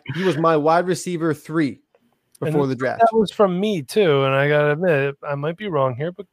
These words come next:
Speaker 2: go
Speaker 1: I mean,
Speaker 2: on.
Speaker 1: I get it. I'm, he was my wide receiver three through my scouting process, and I acknowledged the fact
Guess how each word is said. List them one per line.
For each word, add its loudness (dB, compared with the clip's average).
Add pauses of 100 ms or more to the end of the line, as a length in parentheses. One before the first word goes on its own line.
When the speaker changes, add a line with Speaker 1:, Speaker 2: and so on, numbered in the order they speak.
(180)
Speaker 2:
go -6
Speaker 1:
I 0
mean, 2
Speaker 2:
on. 2
Speaker 1:
I 2
get 2
it. -4 (380)
I'm, -6 (400)
he 0
was 4
my 4
wide 6
receiver -2
three -2 (280)
through 0
my 4
scouting 2
process, 0
and -6
I 4
acknowledged 2
the -8
fact -6